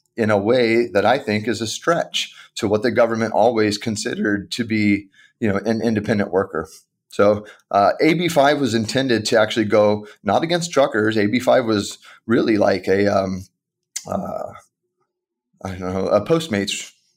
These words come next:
you know, uh, ruling, right? They wanted to bring in those drivers that are, you know, working for one company delivering food to actually be employees 'cause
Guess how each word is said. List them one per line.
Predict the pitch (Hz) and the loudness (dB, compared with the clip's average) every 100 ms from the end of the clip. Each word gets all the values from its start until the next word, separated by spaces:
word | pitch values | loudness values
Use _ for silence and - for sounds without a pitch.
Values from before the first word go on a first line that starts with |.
| _ | _
you | - | 0
know, | 104 98 - | 2 0 2
uh, | 104 82 87 - 107 - - | 2 2 0 -4 -10 -20 0
ruling, | 117 107 80 69 | 2 2 0 -2
right? | 101 117 - - _ | 0 0 -4 -16 _
They | 123 131 | 0 0
wanted | 143 131 120 113 | 2 2 2 0
to | 104 | 0
bring | 120 120 | 0 2
in | 113 113 | 0 0
those | 113 113 | 0 0
drivers | - 101 107 107 107 | 2 2 2 2 0
that | 107 101 | 2 2
are, | 101 87 - - | 0 -2 -8 -16
you | - | -14
know, | - - | -14 -2
working | 120 113 113 | 0 0 -6
for | - 104 101 98 95 _ _ _ _ | -2 0 2 0 -6 _ _ _ _
one | 101 110 113 | -2 0 0
company | 123 117 123 | 0 0 0
delivering | 107 107 104 107 | 0 2 2 0
food | 104 139 139 139 131 135 - - | 0 2 4 4 0 -8 -18 -4
to | 104 | -4
actually | 101 107 | -2 -2
be | 104 101 95 - _ | 2 2 0 -10 _
employees | - 104 104 101 120 127 120 | -6 -4 0 2 2 2 0
'cause | - 101 95 - - - | 0 -2 -2 -10 -18 -20